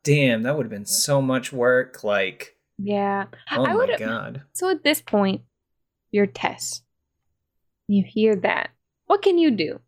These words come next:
Speaker 2: What can, you don't have a gun. What can you do? There's something in that weird tunnel. You leave. You leave. You get help. You tried. 'Cause if you go down there, you're gonna both die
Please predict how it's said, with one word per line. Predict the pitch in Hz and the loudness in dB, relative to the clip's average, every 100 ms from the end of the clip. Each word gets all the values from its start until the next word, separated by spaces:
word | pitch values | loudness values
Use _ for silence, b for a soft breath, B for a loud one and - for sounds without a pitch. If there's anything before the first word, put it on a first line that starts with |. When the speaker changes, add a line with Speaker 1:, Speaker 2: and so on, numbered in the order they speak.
| _ | _
Speaker 2:
What | 427 | 0
can, | 415 | 2
you | - | 2
don't | 311 359 | 2 2
have | 320 302 | 2 2
a | |
gun. | 277 220 208 214 - _ _ _ _ | 0 0 0 -4 -10 _ _ _ _
What | 339 - | -6 2
can | 320 | 4
you | 294 | 4
do? | 226 165 98 - _ | 4 2 0 -8 _
There's | 277 | 0
something | 247 359 339 233 202 | 2 0 2 2 4
in | 202 | 4
that | 175 156 | 2 2
weird | 190 185 | 0 -2
tunnel. | 190 180 175 180 - _ | -2 -4 -4 -10 -14 _
You | 220 233 | 0 2
leave. | 190 160 160 - _ _ _ _ _ _ _ _ _ _ _ - | 4 4 2 -4 _ _ _ _ _ _ _ _ _ _ _ 2
You | 269 | 4
leave. | 254 262 240 - _ | 4 2 -2 -8 _
You | 254 | 2
get | 320 | 2
help. | 277 240 233 - | 2 0 -2 -4
You | 214 | -4
tried. | 214 175 170 170 - _ _ _ _ _ _ _ _ _ _ _ - | -2 0 0 -2 -8 _ _ _ _ _ _ _ _ _ _ _ 0
'Cause | 277 | 2
if | 277 | 2
you | 294 | 2
go | 294 | 2
down | 302 302 | 2 2
there, | 277 | 2
you're | 262 | 2
gonna | 262 | 2
both | 226 202 202 | 2 2 0
die | - - | -4 -4